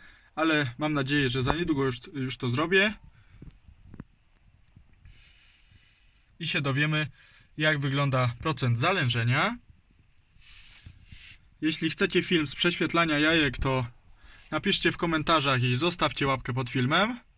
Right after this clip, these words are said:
Będę wiedział, że chcecie takie filmy. A na tą chwilę, y, to są jedyne nowe kwoki w mojej hodowli. Y, w tym roku były już cztery.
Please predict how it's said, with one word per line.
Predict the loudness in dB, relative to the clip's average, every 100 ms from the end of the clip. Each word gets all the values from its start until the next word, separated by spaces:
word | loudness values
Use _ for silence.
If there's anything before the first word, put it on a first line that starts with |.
| -20 -20 -20 -18 -18 _ -2
Będę | 0 0
wiedział, | 0 0 0
że | 0
chcecie | -2 -4 -2
takie | -4 -2
filmy. | -2 0 0 0 -4 _ _ _ _ _ _ _ _ _ _ _ _ _ _ -20 -20 -20 -20 _ _ _ _ _ -20 -20 -20 -20 _ -20 -20 _ -20 _ _ _ -20 _ _ _ -20 -20 -20 -20 -20 _ _ -8
A | -2
na | 0
tą | 0 -2
chwilę, | 0 2 4 4 2 -4 -20 -8 -2 0 0
y, |
to | -2
są | 0 2
jedyne | 2 4 2 2 -2 -4
nowe | -2 0 0
kwoki | -2 -4 -2
w | 0
mojej | 2 2
hodowli. | 2 -2 0 2 2 2 -2 _ -20 _ -20 -20 -20 -20 _
Y, | -6 -6
w | 0
tym | 2 4
roku | 4 2 0 0 -4 -16 -16 -20 -20 -20 -8
były | 0 2 4
już | 2 0
cztery. | -8 0 2 4 4